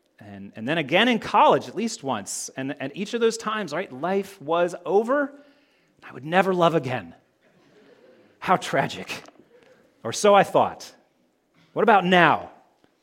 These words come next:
Like, I had to think back through, like, where were those relationships, right? Who were those people? But how wonderful it is that those relationships fell apart. I know you've said the same thing. You were all the way to engagement,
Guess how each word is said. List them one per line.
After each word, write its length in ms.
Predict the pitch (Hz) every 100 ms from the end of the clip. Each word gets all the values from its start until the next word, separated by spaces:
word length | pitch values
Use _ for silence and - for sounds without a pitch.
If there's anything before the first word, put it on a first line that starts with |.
| _ _ _
Like, 100 | 123
I 60 | 147
had 140 | 185
to 60 | 165
think 300 | - 214 -
back 200 | 202 190
through, 180 | 202 170
like, 200 | 143 170
where 140 | 220
were 180 | 233 196
those 200 | 143 127
relationships, 1000 | 127 123 117 - 117 - 101 - - 151
right? 200 | 202 -
Who 120 | 262
were 120 | 277
those 240 | 151 123
people? 520 | - 131 - 101 90 _ _ _ _ _ _ _ -
But 100 | 156
how 120 | 311
wonderful 480 | 254 330 415 240 196
it 60 |
is 140 | 160 160
that 100 | 156
those 200 | 202 180
relationships 640 | 185 285 277 302 254 208
fell 200 | - 190
apart. 480 | 160 - 139 104 - -
I 60 |
know 60 | 190
you've 180 | 254 247
said 160 | 269
the 60 | 233
same 240 | - 247
thing. 140 | 214 156
You 140 | 262
were 60 | 302
all 80 | 190
the 60 |
way 100 | 185
to 100 | 175
engagement, 580 | 156 123 254 294 160 -